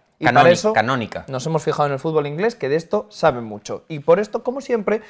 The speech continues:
Speaker 1: vamos a hacer una división por varias categorías.
Speaker 2: Claro.
Speaker 1: Y empezamos, Ilie, por una fundamental,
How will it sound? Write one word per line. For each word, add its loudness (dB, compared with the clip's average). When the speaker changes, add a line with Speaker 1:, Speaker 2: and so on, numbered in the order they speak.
Speaker 1:
vamos -4
a -4
hacer 6
una 0
división -6
por -4
varias -2
categorías. -10
Speaker 2:
Claro. -2
Speaker 1:
Y 0
empezamos, 0
Ilie, 0
por 6
una -4
fundamental, 4